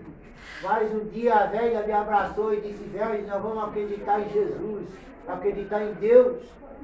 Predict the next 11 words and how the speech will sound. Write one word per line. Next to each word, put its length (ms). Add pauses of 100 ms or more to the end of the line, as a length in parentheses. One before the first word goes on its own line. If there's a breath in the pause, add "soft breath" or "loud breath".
(140)
que 80
nós 240
podemos 440
se 60
dar 200
bem 200
na 120
vida." 320 (720)
E 100
daí, 380
sabe, 460